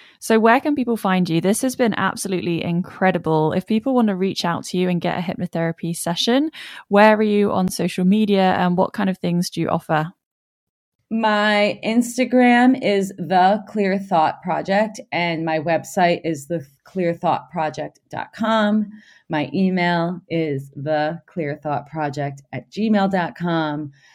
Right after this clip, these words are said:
Speaker 2: And what I do, you can click my link in my bio,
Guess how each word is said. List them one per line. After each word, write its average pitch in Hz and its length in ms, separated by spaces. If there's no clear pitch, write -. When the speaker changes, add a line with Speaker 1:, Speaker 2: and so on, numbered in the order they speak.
Speaker 2:
And 151 320
what 156 180
I 165 160
do, 196 640
you 180 220
can 160 720
click 196 400
my 165 220
link 202 400
in 208 120
my 185 140
bio, 175 760